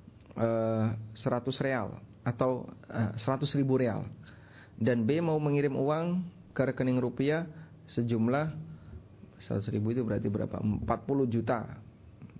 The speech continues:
misalnya, atau sekian puluh juta ke rekening A yang ada di Jakarta. Lalu mereka kesepakatan, "Baik,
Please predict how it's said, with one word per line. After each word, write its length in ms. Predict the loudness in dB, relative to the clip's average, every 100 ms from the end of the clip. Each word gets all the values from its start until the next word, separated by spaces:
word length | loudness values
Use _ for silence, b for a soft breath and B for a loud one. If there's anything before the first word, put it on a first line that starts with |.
| -12 -6
misalnya, 480 | -2 -2 -2 -6 -16 -20 -20 -10
atau 160 | -4 -2
sekian 400 | -2 0 0 2
puluh 240 | 2 0
juta 320 | 0 0 -2 -6 -12 -20 -20 -20 -2
ke 80 | 2 2
rekening 320 | 2 0 0 0
A 160 | 0
yang 160 | 0 0
ada 80 | 0
di 80 | 0
Jakarta. 560 | -2 -4 -6 -8 -12 -16 -20 -20 -20 B B -20 -4
Lalu 480 | 0 4 4 2 -2 -10 B B B B -6
mereka 560 | 0 0 2 0 0 -4 -10
kesepakatan, 800 | -6 -2 -2 0 0 2 0 2
"Baik, 320 | 4 4